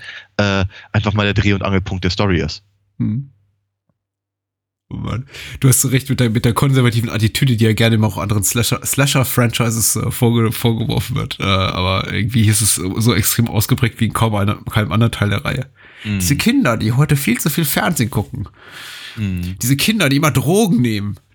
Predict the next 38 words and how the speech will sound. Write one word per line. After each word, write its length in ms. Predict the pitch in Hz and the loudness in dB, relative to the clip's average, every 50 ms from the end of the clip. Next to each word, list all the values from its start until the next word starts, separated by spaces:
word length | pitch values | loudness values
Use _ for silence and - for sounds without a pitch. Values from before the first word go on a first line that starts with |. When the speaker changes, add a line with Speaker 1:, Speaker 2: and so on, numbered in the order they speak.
| _ _ - - - - | _ _ -10 -10 -6 -2
Speaker 1:
Ja. 180 | 214 226 226 214 | 0 2 4 4
Speaker 2:
Die 60 | 190 160 | 4 4
Kinder, 100 | 165 156 | 2 2
die 100 | 131 143 143 | 4 4 4
den 40 | |
Speaker 1:
Und 60 | 135 160 | 4 2
Speaker 2:
ganzen 300 | 180 - - 147 139 139 | 0 -2 -4 -6 -4 -2
Tag 180 | - 135 135 139 - - | 0 0 0 0 -2 -2
Dungeons 320 | - - 170 170 - 180 170 | -2 0 0 -2 -2 -4 -2
and 120 | 143 139 | -2 0
Dragons 320 | 143 151 156 160 151 135 - | 0 2 2 0 0 -2 -4
spielen, 320 | - - 120 113 104 104 | -4 -2 -4 -4 -2 -2
was 160 | 127 131 - | -2 -2 0
genauso 240 | - 147 175 220 - | 2 2 4 4 4
Speaker 1:
Das 80 | - - | 2 2
Speaker 2:
schlimm 160 | - - 170 170 | 0 0 2 2
Speaker 1:
ist 60 | - | 2
Speaker 2:
ist 100 | 170 160 | 2 4
wie 20 | |
Speaker 1:
genau, 140 | 143 165 147 | 4 4 6
Speaker 2:
Drogen 280 | 160 175 170 160 147 139 | 6 6 4 4 4 2
nehmen. 300 | 123 131 123 117 117 113 - - | 2 2 2 0 -2 -4 -2 -2
Speaker 1:
genau, 280 | - 160 143 131 117 104 | 0 0 2 0 0 0
weil, 300 | 113 123 117 110 107 95 - 143 | 0 0 0 0 -2 -4 -4 -4
weil 100 | - - | -4 -2
das 140 | - - - | -2 -4 -6
ist 100 | 110 - | -6 -4
satanistisch. 640 | - - - 113 104 95 - - - 85 - - - - _ - | -4 -4 -4 -6 -8 -12 -12 -14 -16 -18 -18 -20 -20 -20 _ -4
Speaker 2:
<laughs> 0 | |
Ja, 80 | 143 135 139 - - - 131 - - - - - - - - - - - - - 151 143 - | -4 -4 -4 -4 -6 -6 -6 -6 -8 -14 -12 -10 -8 -8 -6 -6 -8 -8 -8 -6 -4 -2 0
ja, 140 | 120 135 | 2 4
ja. 260 | 139 139 135 123 110 - - - - - - - | 4 4 4 2 0 -2 -8 -14 -20 -20 -12 -6
Und 220 | - 107 113 - | -4 -4 -2 0
die, 120 | - 113 95 | 0 0 0
und 140 | 92 113 - | 0 0 2
die 140 | 120 101 - | 0 0 0
Docken 360 | - 139 135 139 147 127 113 | 0 -2 0 2 2 4 4
hören. 460 | 107 110 117 113 107 107 107 104 - | 4 4 4 4 2 2 2 0 0